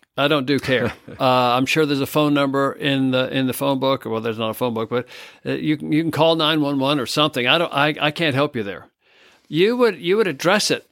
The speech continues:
Speaker 1: And, and, and if it was a serious need, they'd broken an arm, you wouldn't say, "Well, I'm responsible to care, so I have to set the bone."
Speaker 2: Mm-hmm. Right.
Speaker 1: They're specialists to do that.
Speaker 2: Mm-hmm.
Speaker 1: You don't have to
Speaker 2: Sure.
Speaker 1: do everything, but you still are responsible. You can't say, "Well, the doctor's doing it, I'm not responsible." You wanna make sure they get, uh,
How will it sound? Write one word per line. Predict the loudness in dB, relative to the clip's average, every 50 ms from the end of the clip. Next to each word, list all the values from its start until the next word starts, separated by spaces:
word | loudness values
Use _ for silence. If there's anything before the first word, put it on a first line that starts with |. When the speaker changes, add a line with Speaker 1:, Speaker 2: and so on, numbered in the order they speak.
| _ -8
Speaker 1:
And, | -4 -4 -4 -4
and, | -4 -4 -6 -6 -6
and | -4 -2 0 0 0
if | 0 0
it | -2 -2
was | -2 -2 -2
a | -2
serious | -2 0 0 2 2 4 4 4 2 2 0
need, | -2 -2 0
they'd | 0 -2 0
broken | 2 2 2 2 2 0 0
an | 2 2
arm, | 2 2 2 2 0 -2 -4
you | 0 0 0 2
wouldn't | 2 -2 -2 -2 -4
say, | 0 2 4 4 4 4
"Well, | 2 0 -2 -2 -4 -10 -20 -20 -20 -20 -10 -2
I'm | 2 2 4 4
responsible | 2 0 2 2 2 2 2 0 -4 -6 -8
to | -8
care, | -2 2 2 2 2
so | 2 2 0
I | 2
have | 0 -2 -4
to | -4
set | -4 -2 -2 -2 -2 -4
the | -6
bone." | 0 2 2 2 2 0 -2 -4
Speaker 2:
Mm-hmm. | -8 -8 -8 -8 -8 -12 -12 -14 -20 _ _ _ -20 -20
Right. | -20 -20 -20 _ _ _ 0
Speaker 1:
They're | 2 2 2
specialists | 2 2 2 2 2 4 2 2 2 0 -2 -2
to | -4 -2
do | 2 2 2
that. | 2 0 -4 -4 -6
Speaker 2:
Mm-hmm. | -6 -6 -6 -6 -6
Speaker 1:
You | 0 2 2
don't | 2 4 2
have | 0 0
to | 0 -6
Speaker 2:
Sure. | -8 -4
Speaker 1:
do | 0 2 4 4 4 2
everything, | 0 0 -2 -2 -6 -6 -4 -4 -4 -4 -4 -6 -8 -8 -4
but | -2 -2 -2 -2
you | -4 -4 0 0 2 2 0
still | 0 -2 0 0 0 0 2
are | 2 2 2 2 2
responsible. | 0 -2 -4 -2 -2 0 0 0 -2 -2 -2 0
You | 0 0 2
can't | 2 2 2 2
say, | 2 0 0
"Well, | 0 2
the | 0 2
doctor's | 2 2 2 2 0 -4 -6
doing | -2 0 0 2 2
it, | 0 2
I'm | 2 2 4 4
not | 4 2 2
responsible." | -2 -6 -8 -2 -2 0 0 0 -2 -4 -4 -4
You | -2 0 0 2 2
wanna | 2 2 0
make | -2 -2 -2
sure | -2 -2 0 0 0
they | 0 0 -2 0
get, | 0 -2 -2 -2 -6
uh, | -6 -4 -4 -4